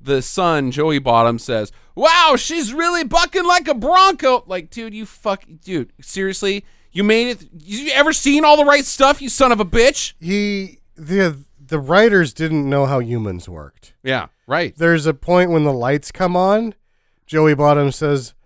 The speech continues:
Speaker 2: "Like a tree on Christmas morning."
Speaker 1: Oh my God.
Speaker 2: No, it's light up like a Christmas tree. The tree doesn't light up because it's Christmas morning.
Speaker 1: Yeah, you dickhead.
Speaker 2: What the fuck?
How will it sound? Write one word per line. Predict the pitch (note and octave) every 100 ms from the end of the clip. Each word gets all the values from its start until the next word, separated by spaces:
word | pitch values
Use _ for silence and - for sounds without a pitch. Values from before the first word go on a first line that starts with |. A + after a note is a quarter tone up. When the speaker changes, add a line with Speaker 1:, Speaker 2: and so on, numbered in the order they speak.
| _ _ -
Speaker 2:
"Like | E3+ F#3
a | F#3+
tree | - A#3+ B3
on | F#3+ D3+
Christmas | - F#3 F#3 G3 F3+ F#3+
morning." | G#3 G3+ C3+
Speaker 1:
Oh |
my | D#4+ G#3+
God. | - C4+ E4 E4+ B3+ B2
Speaker 2:
No, | G#3 F#3
it's | -
light | D3 F#3
up | F3+ E3+
like | D#3+
a | D3
Christmas | - F3+ D3 C3+
tree. | - C#3 C3
The | A#2 - _ _
tree | - F#3+
doesn't | F3+ E3 E3
light | C#3+ E3 D#3
up | F3
because | D3+ D#3+ D3
it's | C3+
Christmas | - E3 E3 C#3
morning. | D3+ G#3+ G#3+ F#3+ A3+
Speaker 1:
Yeah, | A3
you | F#3+
dickhead. | - A3+ A3 F#3+ G#2+
Speaker 2:
What | A3+ C#4+ -
the | C4+
fuck? | B3 - - C#4+